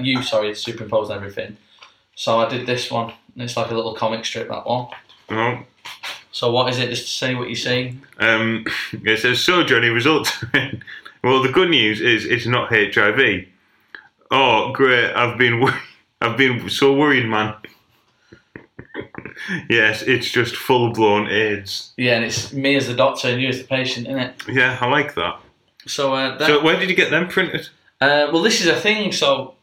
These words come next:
Speaker 1: I got, I had to go to Boots to get them printed.
Speaker 2: Oh, right.
Speaker 1: And, uh, a very young cashier, um, sort of handled them. <laughs> And, uh, at first I was a little bit concerned 'cause it said you're not supposed to, like, sort of use images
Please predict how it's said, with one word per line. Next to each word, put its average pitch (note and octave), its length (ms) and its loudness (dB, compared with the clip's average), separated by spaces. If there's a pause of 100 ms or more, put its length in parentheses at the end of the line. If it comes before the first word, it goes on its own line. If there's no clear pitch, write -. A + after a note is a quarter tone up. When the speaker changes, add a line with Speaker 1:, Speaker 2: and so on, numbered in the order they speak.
Speaker 1:
I C3+ 200 0
got, F#3 160 0
I C#3+ 120 4
had E3+ 100 0
to - 80 -8
go D#3+ 120 0
to A#2+ 100 -6
Boots E3+ 340 0
to - 80 -8
get A#2+ 140 0
them G#2+ 160 -4
printed. G#2 440 -8 (360)
Speaker 2:
Oh, G3 240 2
right. F#3+ 160 2
Speaker 1:
And, A#2 120 0
uh, A#2 280 4
a - 20 -4
very C3+ 200 2
young B2 300 -2
cashier, A2+ 760 -2 (160)
um, G#2 500 -6 (240)
sort A2 240 -4
of G#2 120 -10
handled G#2+ 440 -4
them. F#2+ 160 -6 (300)
<laughs> - 280 -4
And, A#2+ 240 0
uh, B2 300 2 (1400)
at C#3 160 2
first G3 240 2
I - 40 2
was C3+ 100 2
a - 20 0
little B2+ 140 2
bit A2 100 -4
concerned A2 380 -2
'cause G#2 120 -8
it A2+ 120 -4
said A#2+ 180 -6
you're A#2+ 80 -4
not A#2+ 160 -4
supposed A2+ 340 -4
to, G#2 140 -10 (140)
like, G#2+ 280 -6
sort - 200 -6
of - 260 -12 (380)
use A2 680 -6 (240)
images B2 600 -4